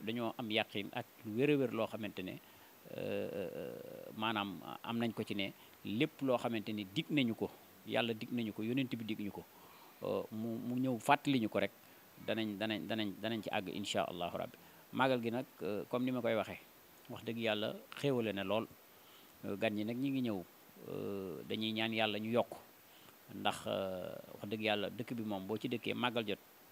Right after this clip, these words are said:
kenn ku ci nekk foo mën a jëlee ji ay gan rek da nga ko fa jëlee ji, ndax loolu la ñu sant, muy bernde,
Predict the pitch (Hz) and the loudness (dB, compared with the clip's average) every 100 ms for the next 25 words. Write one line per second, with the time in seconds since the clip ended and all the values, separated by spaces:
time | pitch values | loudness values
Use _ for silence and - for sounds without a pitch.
0 | - - - - - - - 123 120 123 | -20 -20 -20 -20 -20 -16 -2 0 0 -2
1 | 131 127 - - 120 131 135 123 120 110 | 2 0 0 0 0 2 0 2 2 2
2 | 92 107 101 92 98 98 101 90 90 82 | 0 0 -2 -4 -6 -6 -6 -6 -6 -8
3 | - - - - - - - - 98 98 | -10 -14 -20 -20 -20 -20 -20 -10 -2 -2
4 | - - 101 110 110 104 - 90 - - | -2 -6 -2 0 0 -2 0 -2 -4 -12
5 | - - - - 101 104 98 110 104 113 | -14 -20 -20 -14 -4 -4 0 0 0 -6